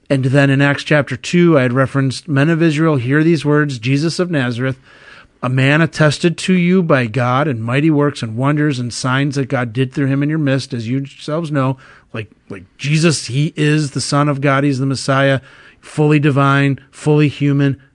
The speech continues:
It was attested to you by the things that you did. Well, this Jesus, he was delivered up. Well, how was Jesus delivered up? Well, Judas betrayed him. The Pharisees enacted a plan.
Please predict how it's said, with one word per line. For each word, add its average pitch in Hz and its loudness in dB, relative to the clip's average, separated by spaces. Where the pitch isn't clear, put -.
It 104 -10
was 107 -10
attested 156 -2
to 160 -6
you 156 0
by 151 0
the 139 -4
things 147 -2
that 151 0
you 143 2
did. 139 0
Well, 135 0
this 143 4
Jesus, 170 0
he 208 4
was 185 6
delivered 151 4
up. 135 4
Well, 135 0
how 147 2
was 151 0
Jesus 135 0
delivered 131 0
up? 120 -4
Well, 117 -4
Judas 117 -6
betrayed 110 -6
him. 123 -6
The 101 -10
Pharisees 135 0
enacted 127 -2
a 143 -2
plan. 123 -4